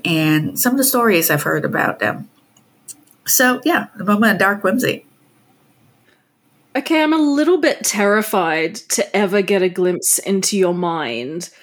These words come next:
Speaker 1: <laughs>
Speaker 2: Knowing, like, knowing the kinds of things that you write, if you're, like,
Speaker 1: <laughs>
Speaker 2: just consumed by visualizing what it is that makes it onto the page, like,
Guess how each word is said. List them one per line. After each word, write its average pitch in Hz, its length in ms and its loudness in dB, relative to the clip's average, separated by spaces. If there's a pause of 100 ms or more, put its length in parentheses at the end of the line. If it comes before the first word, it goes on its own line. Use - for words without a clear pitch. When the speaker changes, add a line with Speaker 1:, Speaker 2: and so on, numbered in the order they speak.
(180)
Speaker 1:
<laughs> - 160 -2
Speaker 2:
Knowing, 311 1160 0 (180)
like, 349 320 -6 (1600)
knowing 403 340 2
the 571 100 0
kinds 427 340 0
of 427 80 -2
things 392 260 2
that 320 120 0
you 262 280 -2
write, 214 500 0
if 254 220 -4
you're, 320 100 0 (300)
like, 349 340 -4 (460)
Speaker 1:
<laughs> - 520 -10
Speaker 2:
just - 460 -2
consumed 277 880 0
by 214 380 2
visualizing 220 1400 0
what 233 360 0
it 233 120 2
is 220 260 2
that 202 260 -2
makes 226 340 2
it 247 80 0
onto 214 240 0
the 202 100 0
page, 190 680 -2
like, 196 420 -2